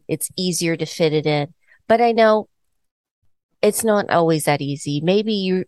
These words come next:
you're uncovering bad financial behavior, either, like we mentioned, compulsive spending. Uh, they don't want to go to counseling for that. They don't want to see a, a therapist for that. Or, or it could be something that down the line may lead to divorce.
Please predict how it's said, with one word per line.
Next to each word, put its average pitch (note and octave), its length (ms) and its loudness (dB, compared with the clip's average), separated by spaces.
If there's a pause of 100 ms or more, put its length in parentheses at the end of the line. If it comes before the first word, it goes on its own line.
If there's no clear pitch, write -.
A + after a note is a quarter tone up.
you're D#3+ 260 -2
uncovering D#3 840 -4 (760)
bad D#3+ 340 0
financial D3+ 720 -4
behavior, C#3+ 800 -6
either, D3 420 -4 (360)
like D#3+ 140 -6
we D#3 60 -2
mentioned, C#3+ 340 -4
compulsive D3 460 -10
spending. G#3+ 560 0 (640)
Uh, C#3+ 240 -10
they F#3+ 160 4
don't F3 240 0
want F3+ 360 -4
to F3+ 200 -6
go D#3 300 0
to - 160 -16
counseling F#3+ 580 -2
for F#3+ 120 -6
that. F3 240 0
They D3+ 80 -6
don't D#3 160 -8
want D#3 140 -6
to D3+ 60 -6
see D#3+ 260 -8
a, C#3+ 100 -6 (100)
a D#3 140 0
therapist F3 520 -2
for F3+ 80 -2
that. E3 240 -2 (440)
Or, B3+ 260 2 (120)
or D4 340 2
it - 180 -2 (240)
could A3 200 2
be G#3 140 -2
something F#3+ 340 -2
that E3+ 260 0
down D#3+ 260 0
the E3 60 -4
line D#3+ 240 -2
may D3+ 140 -2
lead D#3 280 -8
to D#3+ 100 -6
divorce. D3 640 -4